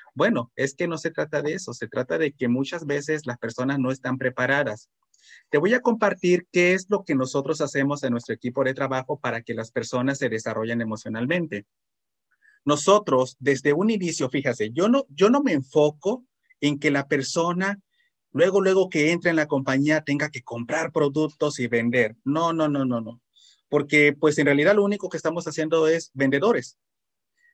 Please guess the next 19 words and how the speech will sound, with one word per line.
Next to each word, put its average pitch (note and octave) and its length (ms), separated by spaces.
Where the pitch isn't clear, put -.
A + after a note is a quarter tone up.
Nosotros F#3 480
queremos F3 500
formar C#3+ 500
empresarios C#3 840
y B2+ 120
líderes. C#3 600
Y D3 80
los D3+ 180
empresarios F#3+ 640
y F#3+ 80
líderes F3 560
no D3+ 160
se F3+ 180
forman E3 520
invitándolos D3 720
a C#3 100
comprar C#3+ 520
tantos F3+ 440
puntos F#3+ 580